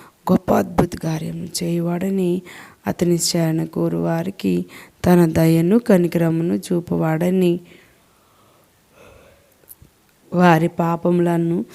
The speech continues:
క్షమించి మన్నించువాడని తెలియజేస్తుంది. మనము దేవుని ప్రియమైన బిడ్డలుగా జీవించుదాం. మన జీవితాలను ధన్యం చేసుకుందాం. దేవుని ప్రేమకు నిజమైన సాక్ష్యంగా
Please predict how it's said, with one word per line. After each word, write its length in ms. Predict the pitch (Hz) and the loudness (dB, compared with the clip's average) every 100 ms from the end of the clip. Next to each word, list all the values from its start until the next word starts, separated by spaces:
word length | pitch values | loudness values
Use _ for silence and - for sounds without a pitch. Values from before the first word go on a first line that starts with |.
| - - _ | -20 -20 _
క్షమించి 640 | - - 180 170 170 - 220 | -2 4 6 6 2 0 2
మన్నించువాడని 920 | 185 170 208 220 202 180 165 165 196 | 4 6 4 2 0 0 0 0 0
తెలియజేస్తుంది. 1000 | 220 175 165 170 165 - - 175 170 170 - - - - | 2 2 -2 -4 -6 -6 -4 -2 -2 -6 -18 -20 -18 -2
మనము 360 | 175 175 170 165 | 2 2 2 0
దేవుని 460 | 170 175 180 175 | 2 4 4 2
ప్రియమైన 500 | 165 170 165 170 165 | 0 -2 0 0 -2
బిడ్డలుగా 680 | 160 170 175 190 196 185 175 | -2 0 4 4 6 6 6
జీవించుదాం. 800 | 170 175 170 165 180 170 165 - - - - _ - | 4 4 4 0 0 0 0 -4 -14 -20 -20 _ 2
మన 180 | 180 180 | 4 6
జీవితాలను 680 | 160 175 170 175 165 196 220 | 4 2 2 2 2 2 2
ధన్యం 400 | 190 170 165 160 175 | 2 2 2 0 -4
చేసుకుందాం. 580 | 165 - 180 175 170 170 - - - _ 165 | -6 -6 -6 -6 -6 -10 -18 -20 -20 _ -6
దేవుని 380 | 185 180 160 160 | -4 -4 -6 -10
ప్రేమకు 520 | - 170 165 175 240 | -8 -4 -4 0 4
నిజమైన 520 | 226 170 175 170 170 | 4 4 4 4 2
సాక్ష్యంగా 920 | 156 - 160 160 - 170 165 170 | 0 0 -2 -2 -6 -4 -2 -2